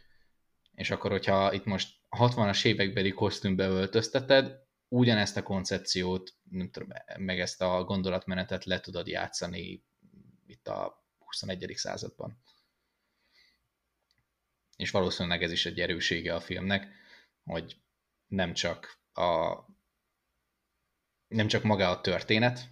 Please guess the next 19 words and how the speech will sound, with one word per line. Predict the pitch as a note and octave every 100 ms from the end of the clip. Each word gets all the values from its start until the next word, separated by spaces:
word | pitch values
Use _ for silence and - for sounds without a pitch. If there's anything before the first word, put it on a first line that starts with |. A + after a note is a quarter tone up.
| -
olyan, | A2+ A#2
ami | A#2+ B2
meglep, | A#2+ B2+ C#3 - - _ _ _ - - - -
és | - F#2 F2 - -
más | A2 G2 G#2+ - -
irányba | A#2+ A#2 A2+ A#2
terel, | A#2+ C3 C#3 C#3
mint | B2+ B2
amit | B2 B2
alapból | B2 B2 B2 B2
vársz, | B2+ C3 C3 -
hanem | - A#2 A2
ami | A2+
még | A2+ G#2
el | F#2+
is | F#2
gondolkodtat | G2+ F#2 F2+ - F#2+ F#2 F2
egy | F2+
kicsit. | - G2+ -